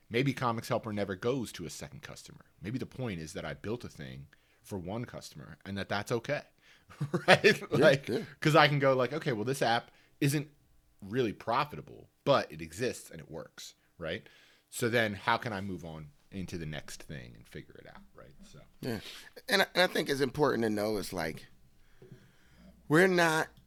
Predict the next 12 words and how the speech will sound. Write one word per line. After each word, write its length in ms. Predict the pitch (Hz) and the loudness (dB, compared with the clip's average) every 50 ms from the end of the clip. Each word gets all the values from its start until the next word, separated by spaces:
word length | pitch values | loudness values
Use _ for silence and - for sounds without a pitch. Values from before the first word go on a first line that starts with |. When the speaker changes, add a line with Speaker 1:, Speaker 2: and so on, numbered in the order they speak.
| _ - | _ -8
Speaker 2:
a 80 | 127 | -8
part 340 | 110 - - 143 139 143 143 | -6 -2 2 4 6 6 6
of 160 | 135 127 117 | 6 4 4
any, 220 | 127 123 123 120 117 | 2 2 2 2 2
like, 340 | 110 110 107 104 101 - - | 2 0 0 0 -2 -2 -6
l-, 160 | 64 50 50 - - - _ _ _ - - - - - - - - - - - - | -12 -14 -14 -16 -18 -20 _ _ _ -12 -10 -10 -10 -10 -12 -14 -14 -16 -16 -12 -10
large, 1080 | 90 92 95 104 113 117 120 117 117 117 113 113 110 98 87 - - - - - - - - - - - - - - - - | -6 -2 2 4 4 6 4 4 2 2 0 0 -2 -2 -4 -6 -8 -8 -8 -8 -10 -14 -20 -20 -20 -20 -20 -20 -20 -12 -6
you 120 | 113 120 | -4 -2
know, 400 | 113 104 95 87 78 73 71 64 58 - - _ - _ _ _ _ _ _ - - - - - - - - - - - | -2 0 -2 -2 -4 -4 -6 -10 -12 -16 -20 _ -20 _ _ _ _ _ _ -20 -20 -20 -20 -20 -20 -20 -20 -12 -6 -4
uh, 420 | 98 90 87 87 85 80 76 73 - | -2 -2 0 -2 -2 -4 -6 -6 -8
um, 540 | - 78 76 71 65 60 60 69 71 64 - - - - - - - _ _ _ _ _ - - - - - - _ - - - - - - - - | -8 -8 -8 -8 -8 -10 -10 -10 -10 -12 -14 -16 -20 -20 -20 -20 -20 _ _ _ _ _ -8 -8 -8 -8 -10 -20 _ -20 -20 -20 -20 -20 -16 -10 -4
large 560 | 113 127 127 127 123 120 117 110 - - - | 0 2 2 4 4 2 2 0 -2 -6 -10